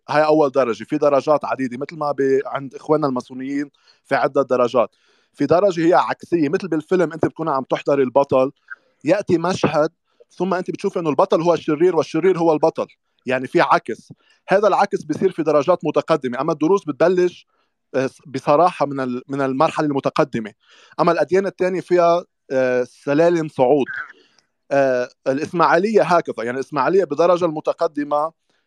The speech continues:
آه، يعني في نكر للشريعة الظاهرية و-، آه، والقيامة عندهم هي يعني نحر هذه الشري-، الشريعة. فكتاب الكشف الفاطمي والأمور الفاطمية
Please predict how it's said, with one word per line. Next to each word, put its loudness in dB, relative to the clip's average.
آه، 2
يعني -2
في 0
نكر 0
للشريعة 0
الظاهرية 0
و-، 2
آه، 2
والقيامة 0
عندهم 0
هي 2
يعني -8
نحر 0
هذه -2
الشري-، -6
الشريعة. -2
فكتاب -2
الكشف -2
الفاطمي 0
والأمور 2
الفاطمية -2